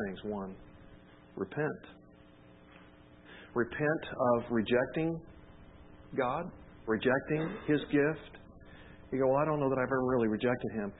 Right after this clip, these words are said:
If it's not the treasure of your life, if something else is of greater import to you than the Son,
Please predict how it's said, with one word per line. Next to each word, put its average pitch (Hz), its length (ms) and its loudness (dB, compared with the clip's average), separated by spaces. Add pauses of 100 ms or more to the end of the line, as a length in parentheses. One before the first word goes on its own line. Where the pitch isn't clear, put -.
(220)
If 107 140 -2
it's 131 180 -2
not 160 180 -2
the 147 60 0
treasure 147 500 0
of 127 100 -2
your 120 160 0
life, 120 420 -2 (540)
if 120 100 -2 (160)
something 160 340 2
else 151 260 2
is 127 180 0
of 110 160 -2
greater 139 420 4
import 120 460 -2
to - 300 -6 (100)
you 113 360 2 (400)
than 110 420 -2 (100)
the 110 80 0
Son, 104 560 -4